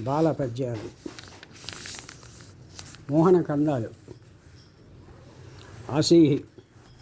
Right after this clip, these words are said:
బ్రహ్మశ్రీ మహామహోపాధ్యాయ సుప్రసిద్ధ ఆశీర్వచనారాచార్య ముళ్ళపూడి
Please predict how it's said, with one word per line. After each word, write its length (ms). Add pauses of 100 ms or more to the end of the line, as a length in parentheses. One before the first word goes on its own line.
(1300)
బ్రహ్మశ్రీ 720 (500)
మహామహోపాధ్యాయ 1200 (340)
సుప్రసిద్ధ 680 (580)
ఆశీర్వచనారాచార్య 1500 (320)
ముళ్ళపూడి 540